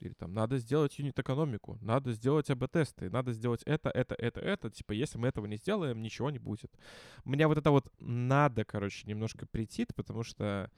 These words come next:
эм, это все такие контекстно-временные штуки. То есть полезен ли инструмент конкурентный анализ?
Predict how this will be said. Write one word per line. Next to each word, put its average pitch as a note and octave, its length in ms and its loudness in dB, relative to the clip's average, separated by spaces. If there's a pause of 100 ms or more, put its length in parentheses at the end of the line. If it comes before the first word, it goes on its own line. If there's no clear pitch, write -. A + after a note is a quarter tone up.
(600)
эм, G2+ 880 -2 (1600)
это C#3+ 240 4
все D3+ 520 4
такие B2+ 720 0 (200)
контекстно-временные A#2+ 1400 -2
штуки. A2 720 -4 (340)
То C3 100 6
есть - 280 4 (480)
полезен F3+ 420 2
ли C3+ 140 -2
инструмент B2+ 640 -4 (120)
конкурентный A2+ 540 2
анализ? - 580 -2